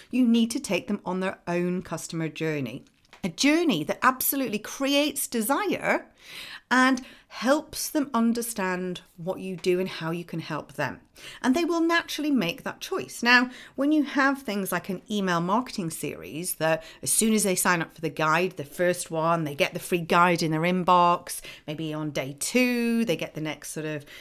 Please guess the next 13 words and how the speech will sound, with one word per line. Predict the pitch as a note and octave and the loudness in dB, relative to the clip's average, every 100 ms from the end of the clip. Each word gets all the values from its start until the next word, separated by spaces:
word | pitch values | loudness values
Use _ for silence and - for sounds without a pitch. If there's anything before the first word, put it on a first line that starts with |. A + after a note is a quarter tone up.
| - - | -20 -4
help | B3 B3 C4 - | 0 2 0 -2
or | F3 E3 | -4 -2
resource, | E3 D#3+ B3 C4 C4 B3+ B3+ - - - - | -4 0 2 6 8 6 6 -2 -12 -18 -4
you're | C4 | 0
sending | C4 E4 F4+ F#4 D4 A#3+ A3 | 2 2 2 4 4 2 4
them | G3 F3+ F#3 _ | 2 2 -2 _
emails | C4 D4 C4+ B2 A#2 F#3+ F#3+ | 2 4 4 2 -4 -4 -4
that, | - | -4
again, | G3+ F#3 E3 A3 D4+ - _ - | -2 0 2 0 -2 -8 _ -2
adding | F3 B3 C4+ | 0 4 2
value, | C4 A3+ D#3+ A#2 A#2+ - | 4 2 2 -4 -14 -12
helping | - G#3 A3+ - B3+ | 0 0 0 -2 0
them | A#3 G#3+ | 2 2